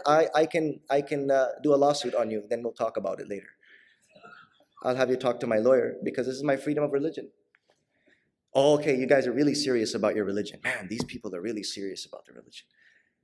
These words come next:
They don't eat or any, they don't eat or drink anything all day in Ramadan." Do people see this?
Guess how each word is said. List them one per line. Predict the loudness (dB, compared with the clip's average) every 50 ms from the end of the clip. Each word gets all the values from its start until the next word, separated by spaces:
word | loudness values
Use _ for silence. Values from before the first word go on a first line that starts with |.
| _ _ _
They | -2 0
don't | 2 2 2 0 0
eat | 2 2 4 6
or | 6 6 8
any, | 8 8 8 8 6 6 4 6
they | 6 8 8
don't | 8 8 6 6
eat | 6 6 6 8
or | 6
drink | 6 4 4 6 6 6 6 6 6
anything | 6 6 6 6 6 6 6 6 8
all | 10 10 10 8 8 8
day | 8 8 8 8 8 8 6 4 0 -2 -6 -14 _ _ _ _ _ _ _ _ _ _ _ _ _ _ _ _ _ _ _ _ _ _ _ _ _ _
in | 4 6 8
Ramadan." | 10 10 10 12 12 12 12 10 10 8 6 2 0 -4 -8 -12 -18 -20 _ _ _ _ _ _ _ _ _ _ _ _ _ _ _ -18
Do | -14 -14 -12
people | -10 -12 -10 -8 -6 -4
see | -2 0 2 4
this? | 6 6 4 4 2 -4 -6 -8 -10